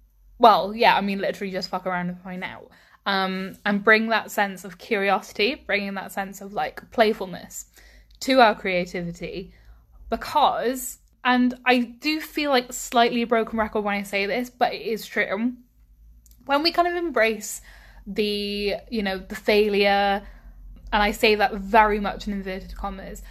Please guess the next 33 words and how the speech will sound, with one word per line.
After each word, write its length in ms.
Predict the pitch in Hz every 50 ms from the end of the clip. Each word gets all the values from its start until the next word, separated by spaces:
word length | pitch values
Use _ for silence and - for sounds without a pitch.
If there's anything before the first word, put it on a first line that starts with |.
| - - -
the 80 | -
playfulness, 720 | 208 214 233 208 208 208 - 202 196 196 190 190 202 190
the 100 | - -
curiosity, 720 | - - 226 208 208 202 190 190 185 - - - 190 208 214
the 80 | -
fun 540 | 196 - - 202 - - - 202 202 202 - _ - _ _ _ _ -
in 160 | 262 240 240
our 120 | 220 214
creativity, 1000 | 208 - 240 214 202 196 196 - 208 190 190 175 180 - 127 131 131 - - - - _ _ _
I, 140 | - 240 254
it 380 | 277 262 247 269 269 233 220 226
rewires 720 | 285 294 302 285 269 262 269 269 262 247 233 220 214 220
our 80 | 220 208
brain, 460 | 202 196 220 214 196 185 180 185 185
basically, 720 | 190 185 220 208 196 202 180 - 185 107 117 - 214 220 -
uh, 260 | - 208 208 208 - 208
to 260 | - - 247 233 233
kind 160 | 233 - 233
of 80 | 226 226
bring 160 | 233 226 226
that 180 | 233 233 214 220
into 240 | 233 233 - - 247
other 240 | 233 226 220 214 -
areas 400 | 160 190 190 196 185 185 185 190
of 60 | 196
our 60 | 190 190
business, 480 | 175 220 208 185 175 170 - 185 -
because 320 | _ - 202 180 196 190 180
we 80 | 190
kind 300 | 185 - - 202 190 190
of 220 | 185 185 175 175 - _ - - - _ _ _ _ _ - - - - - - - - -
realise 760 | 226 226 285 302 311 311 302 311 302 294 302 302 302 269 -
that 480 | - 262 240 247 247 240 - - _